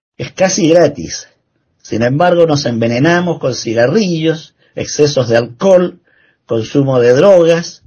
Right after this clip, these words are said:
problemas imaginarios que inventamos para autotorturarnos,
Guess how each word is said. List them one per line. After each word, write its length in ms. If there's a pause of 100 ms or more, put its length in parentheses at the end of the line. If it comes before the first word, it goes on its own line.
(400)
problemas 600
imaginarios 840
que 100
inventamos 680
para 280
autotorturarnos, 1300